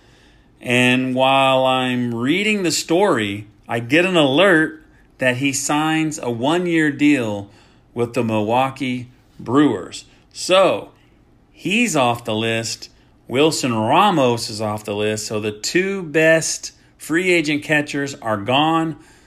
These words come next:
So it looks more and more like the Astros are content with going into, uh, spring training and, uh,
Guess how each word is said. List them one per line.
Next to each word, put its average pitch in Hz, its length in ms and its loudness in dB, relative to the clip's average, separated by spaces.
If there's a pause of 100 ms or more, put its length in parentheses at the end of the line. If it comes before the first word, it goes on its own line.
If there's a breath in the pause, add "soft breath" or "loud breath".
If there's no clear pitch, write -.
So 123 200 -2
it 98 100 -6
looks 139 320 -4
more 160 340 0
and 156 100 0
more 151 360 0
like 131 500 -2 (400 soft breath)
the 117 140 -10
Astros 131 960 -2
are 113 180 -2
content 123 640 -4 (640 soft breath)
with 113 200 -8
going 139 300 -2
into, 117 680 -6 (440)
uh, 101 360 -4
spring 143 400 0
training 135 760 -4
and, 117 600 -2
uh, 104 420 -4